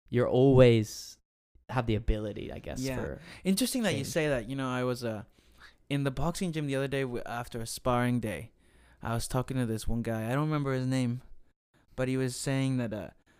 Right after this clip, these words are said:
Speaker 2: he understands why he, he was an older gentleman,
Speaker 1: Mm-hmm.
Speaker 2: and he is, he said he understands why, like, fighters have a hard time retiring.
Speaker 1: Mm.
Speaker 2: And he says that, like, he feels that he's the smartest he's ever been.
Speaker 1: Mm.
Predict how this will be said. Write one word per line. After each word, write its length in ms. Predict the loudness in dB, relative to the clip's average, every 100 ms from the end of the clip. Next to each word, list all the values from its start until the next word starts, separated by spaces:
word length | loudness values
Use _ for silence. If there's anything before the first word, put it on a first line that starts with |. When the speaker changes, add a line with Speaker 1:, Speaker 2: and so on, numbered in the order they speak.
| _ _
Speaker 2:
he 160 | -2 0
understands 680 | 0 -4 -6 -8 -8 -10
why 140 | -12 -14
he, 260 | -14 -16 -8
he 80 | -4
was 100 | -2
an 100 | -2
older 220 | -2 -4
gentleman, 400 | -8 -10 -14 -18 _ -4
Speaker 1:
Mm-hmm. 360 | 0 2 0 -4
Speaker 2:
and 100 | -8
he 180 | -6 -6
is, 140 | -8
he 120 | -12
said 180 | -8 -6
he 100 | -4
understands 600 | -6 -6 -6 -4 -2 -2
why, 680 | -4 -2 -2 -2 -4 -8 -12 -18 _ _ -8
like, 140 | -8
fighters 540 | -4 -2 0 -2 -4 -4
have 300 | -4 -4 -6
a 80 |
hard 260 | -8 -8 -8
time 220 | -6 -6
retiring. 600 | -8 -10 -10 -8 -8 -8 -12 _ -14
Speaker 1:
Mm. 280 | -6 -4 -2
Speaker 2:
And 100 | -2
he 120 | -2
says 300 | -2 0 0
that, 140 | -2 -8
like, 260 | -10 -12 -20 -20 _ _
he 300 | -8 -2 4
feels 640 | 4 4 2 4 2 0
that 140 | -4 -6
he's 340 | -8 -8 -6
the 120 | -6 -4
smartest 680 | -2 0 0 0 -4 -8
he's 260 | -10 -10 -10
ever 200 | -10 -10
been. 300 | -12 -14 -18 _ -8
Speaker 1:
Mm. 340 | -6 -4 -8